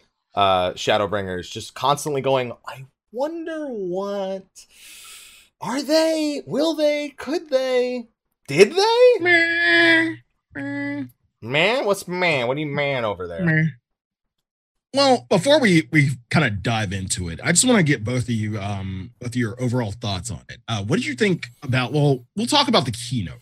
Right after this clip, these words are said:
Speaker 2: first. Like, what did you think about the keynote? Because in my opinion, um,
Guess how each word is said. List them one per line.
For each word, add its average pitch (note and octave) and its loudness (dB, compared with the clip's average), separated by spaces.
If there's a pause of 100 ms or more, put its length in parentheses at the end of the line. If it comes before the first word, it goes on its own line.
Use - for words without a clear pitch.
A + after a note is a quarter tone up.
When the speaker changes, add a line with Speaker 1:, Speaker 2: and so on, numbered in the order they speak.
(100)
Speaker 2:
first. - -8
Like, F#2+ -6
what F#3 2
did C#4+ 0
you D4+ -4
think C4+ 4
about E3+ 2
the A#2 -12
keynote? F2 -6
Because B2 -2
in C3 2
my F#3 4
opinion, C#3+ 0 (440)
um, B2+ 4